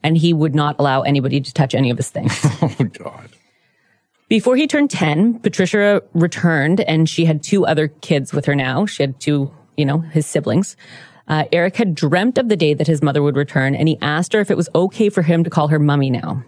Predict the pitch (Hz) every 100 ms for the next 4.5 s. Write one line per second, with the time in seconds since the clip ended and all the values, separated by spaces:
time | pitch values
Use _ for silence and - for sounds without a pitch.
0 | _ 175 160 156 156 151 135 143 139 -
1 | 131 139 139 131 - - 131 135 - -
2 | - - _ _ - 165 220 202 143 185
3 | 202 135 - 165 170 165 190 180 208 226
4 | 123 123 190 214